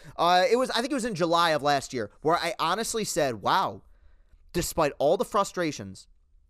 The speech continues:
this thing might be working." Skubal was pitching well, and Skubal looks really good.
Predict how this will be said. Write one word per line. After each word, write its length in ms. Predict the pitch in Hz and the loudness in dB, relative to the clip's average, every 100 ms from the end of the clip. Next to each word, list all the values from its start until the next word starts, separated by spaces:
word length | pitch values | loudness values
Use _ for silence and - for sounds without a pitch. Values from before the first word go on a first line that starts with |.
| _ _ | _ _
this 380 | 110 131 214 - | -6 0 0 0
thing 360 | - 170 139 139 _ _ _ | -2 -2 -2 -10 _ _ _
might 400 | 123 147 165 - | -4 0 0 -2
be 120 | 131 | -6
working." 380 | 110 107 87 82 _ _ _ | -4 -4 -6 -18 _ _ _
Skubal 580 | - - 160 165 135 110 | -10 -4 0 2 2 0
was 120 | - | -6
pitching 300 | 104 - 92 | -12 -12 -12
well, 200 | 82 - | -14 -12
and 100 | 107 | -14
Skubal 340 | - 226 214 | -6 0 2
looks 160 | 170 - | 0 -2
really 180 | 135 | -4
good. 120 | 117 | -4